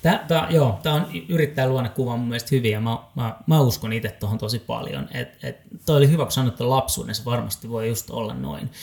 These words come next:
Mut et niinku tietyt tyypit, et, et se, et samallaan, et se on, et myyt sä sitten, ää, tota, autoja tai kerrostaloja tai mitä, niin, niin tavallaan niinku se, että, että tota, mä uskon, että jot-, et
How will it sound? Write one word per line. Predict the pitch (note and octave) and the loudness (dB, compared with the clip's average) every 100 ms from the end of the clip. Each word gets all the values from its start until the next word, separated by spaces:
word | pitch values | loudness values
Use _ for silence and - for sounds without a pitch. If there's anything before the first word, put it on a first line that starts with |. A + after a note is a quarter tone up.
| - - | -12 0
Mut | B2 | 4
et | A2+ | 4
niinku | B2 A#2 | 2 0
tietyt | - D#3+ D3+ B2+ A2 - | 6 8 8 8 2 2
tyypit, | B2+ A2+ G#2+ | 4 4 2
et, | A2 - | -4 -4
et | A#2+ | -4
se, | - C3+ - | 0 2 2
et | B2 - _ | -2 -4 _
samallaan, | D3+ D#3 D3+ C3+ | 6 8 8 6
et | B2 - - | 4 2 -4
se | - | 2
on, | C#3 - | 2 2
et | C#3 - | -2 4
myyt | C#3 F3 F3 | 8 8 8
sä | D3 | 4
sitten, | B2+ B2+ - B2 A#2 G#2 - - _ _ - | 2 2 2 2 2 0 -6 -20 _ _ 2
ää, | A#2 A2 | 4 4
tota, | - A2 - G#2+ | 2 0 2 -2
autoja | B2 B2+ A#2+ A2+ G#2+ G#2 | 2 4 4 2 0 -2
tai | G#2+ G#2+ G#2 G#2 G#2 G#2+ G#2+ | -2 -2 -2 -2 -2 -4 0
kerrostaloja | C#3 B2 A2 G#2+ - G#2+ G#2+ G#2+ G#2 | 2 4 4 0 0 0 0 0 -2
tai | - A2 G#2+ G#2+ A2 | -2 -2 0 -2 2
mitä, | B2 B2 A2+ | 2 2 0
niin, | A2 - | -2 -2
niin | A#2 | -2
tavallaan | A2+ C3 B2+ A#2+ G#2 | 2 4 4 2 0
niinku | G#2+ G#2 G#2+ | -2 -4 -2
se, | - A2+ G#2 | 0 0 0
että, | G2+ - - - - - | -4 -10 -12 -10 -10 -12
että | - - - | -12 -12 -12
tota, | - - - | -10 -8 -6
mä | B1+ B2+ | -6 -6
uskon, | B2 - | -6 -8
että | B2+ C3 | 0 4
jot-, | B2+ - - | 4 0 -12
et | B2 | -12